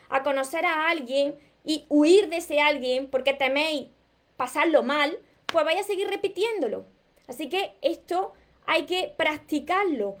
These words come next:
no solamente una vez, sino cada día. Por aquí os saludo, muchas gracias por estar todos aquí, los que, los que os estáis conectando,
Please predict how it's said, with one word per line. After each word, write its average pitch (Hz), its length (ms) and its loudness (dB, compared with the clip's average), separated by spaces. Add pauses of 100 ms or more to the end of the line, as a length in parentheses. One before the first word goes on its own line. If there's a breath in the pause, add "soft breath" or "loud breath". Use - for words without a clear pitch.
(120)
no 277 80 -2
solamente 370 520 -4
una 302 160 0
vez, 359 200 0
sino 262 380 -2
cada 320 300 -2
día. 302 400 -4 (1040 soft breath)
Por 240 100 -6
aquí 247 280 -2
os 349 120 0
saludo, 349 600 2
muchas 320 320 -4
gracias 349 360 -2
por 302 160 0
estar 302 440 -2
todos 320 220 0
aquí, 285 380 2
los 302 140 -2
que, 262 420 4 (220 loud breath)
los 285 180 0
que 311 160 0
os 277 80 4
estáis 285 320 0
conectando, 302 920 0